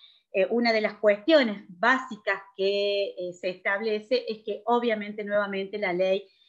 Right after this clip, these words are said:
es prorrogada. Prórroga que se establece a través de la resolución de presidencia del Tribunal Superior de Justicia número catorce, que se dicta el veintiséis de marzo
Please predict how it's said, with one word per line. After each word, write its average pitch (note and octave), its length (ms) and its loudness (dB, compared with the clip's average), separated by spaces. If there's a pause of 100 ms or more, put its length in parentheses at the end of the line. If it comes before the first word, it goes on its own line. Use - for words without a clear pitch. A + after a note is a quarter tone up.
(180)
es G#3 260 2
prorrogada. G3+ 960 4 (360)
Prórroga A#3 540 2
que A#3+ 80 -6
se A#3+ 120 -6
establece C#4+ 520 -2
a C#4 80 -8
través G#3+ 340 -2 (120)
de A3 400 -2
la F#3+ 120 0
resolución F#3+ 520 -8
de A3 80 -6
presidencia B3 600 -4
del F3 120 -8
Tribunal F#3+ 280 -10
Superior F#3+ 340 -10
de G3 120 -20
Justicia G#3 380 -16
número F#3+ 280 -8
catorce, D#4 580 -4 (480)
que B3 100 -2
se A#3+ 200 0
dicta A#3+ 640 0
el F#3+ 120 0
veintiséis G3+ 540 -4
de A3+ 100 -2
marzo A#3 480 -4